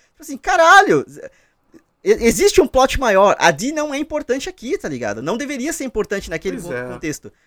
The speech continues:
Speaker 1: Isso tinha que ter sido resolvido no episódio passado.
Speaker 2: Aí, cara, os ancestrais curam a prima dele, é tipo, ok,
Speaker 1: Ok.
Speaker 2: ele curou,
Speaker 1: Sim.
Speaker 2: beleza, tá, tirou isso do caminho. É, e aí eles voltam pra aquele lugar embaixo do, do museu, que se eu não me engano acho que era o terceiro episódio, terceiro ou quarto episódio,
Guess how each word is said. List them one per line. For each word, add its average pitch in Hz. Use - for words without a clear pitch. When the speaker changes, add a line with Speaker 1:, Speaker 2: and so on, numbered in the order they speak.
Speaker 1:
Isso 165
tinha 254
que -
ter 254
sido 254
resolvido 240
no 269
episódio 269
passado. 220
Speaker 2:
Aí, 196
cara, 160
os 139
ancestrais 147
curam 151
a 143
prima 143
dele, 147
é 120
tipo, 117
ok, 143
Speaker 1:
Ok. 262
Speaker 2:
ele 113
curou, 143
Speaker 1:
Sim. -
Speaker 2:
beleza, 143
tá, 110
tirou 113
isso 127
do 127
caminho. 120
É, 120
e 156
aí 202
eles 156
voltam 160
pra 160
aquele 160
lugar 147
embaixo 147
do, 139
do 139
museu, 143
que 175
se -
eu 151
não 151
me 139
engano 147
acho 143
que 151
era 139
o -
terceiro 165
episódio, 147
terceiro 147
ou -
quarto 131
episódio, 123